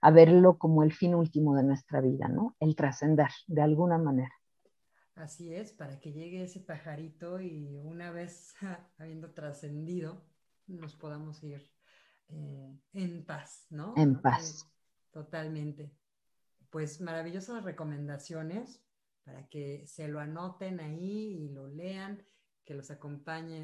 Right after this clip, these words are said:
Speaker 2: en sus procesos, mero gusto y mero crecimiento. Y, y pues bueno, hemos terminado el, esta sesión, este gran programa, esta conversación tan bonita con Malinali.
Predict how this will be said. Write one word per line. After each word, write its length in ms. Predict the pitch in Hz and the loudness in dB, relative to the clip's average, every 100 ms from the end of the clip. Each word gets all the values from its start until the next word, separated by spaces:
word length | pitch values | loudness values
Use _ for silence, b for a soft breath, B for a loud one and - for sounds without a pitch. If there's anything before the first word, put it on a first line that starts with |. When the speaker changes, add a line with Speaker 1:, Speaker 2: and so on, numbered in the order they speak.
| 156 | -14
Speaker 2:
en 120 | 143 | -14
sus 220 | 147 143 | -16 -20
procesos, 760 | - 143 - 180 180 214 240 - _ _ _ | -16 -16 -10 -10 -10 -10 -12 -18 _ _ _
mero 380 | 151 151 151 139 | -14 -12 -12 -14
gusto 580 | 175 180 _ 196 196 | -16 -18 _ -14 -14
y 220 | 175 139 - _ _ _ | -14 -16 -20 _ _ _
mero 220 | 147 147 | -14 -14
crecimiento. 880 | 151 143 147 147 165 180 190 233 - _ _ _ - | -14 -16 -14 -12 -10 -10 -12 -14 -16 _ _ _ -14
Y, 580 | 151 147 147 143 147 156 | -10 -8 -8 -10 -12 -12
y 140 | 151 | -14
pues 260 | - 151 143 | -12 -14 -12
bueno, 320 | 180 220 185 190 | -10 -8 -10 -10
hemos 480 | 202 233 220 - - | -12 -12 -16 -20 -16
terminado 1160 | 156 143 147 147 147 156 175 180 175 165 156 - _ _ - | -14 -14 -12 -12 -12 -12 -12 -12 -10 -12 -14 -18 _ _ -14
el, 720 | 151 147 139 139 135 131 156 | -12 -10 -12 -14 -16 -20 -18
esta 300 | 156 156 160 | -18 -16 -16
sesión, 840 | 151 143 - 175 180 185 185 185 160 | -14 -16 -12 -6 -4 -4 -6 -8 -10
este 600 | 156 151 - - 151 143 135 | -14 -14 -18 -18 -16 -14 -14
gran 220 | 156 160 | -14 -14
programa, 680 | 156 143 151 170 175 160 147 | -14 -12 -12 -12 -12 -12 -14
esta 440 | 143 _ 147 143 | -16 _ -18 -18
conversación 680 | 143 139 135 143 143 156 156 | -14 -14 -14 -16 -18 -18 -16
tan 180 | 160 143 | -16 -16
bonita 520 | 135 156 156 180 180 _ _ _ | -14 -16 -14 -16 -16 _ _ _
con 200 | _ 143 139 | _ -14 -14
Malinali. 840 | 135 139 143 151 170 175 180 180 | -14 -14 -12 -12 -12 -12 -12 -14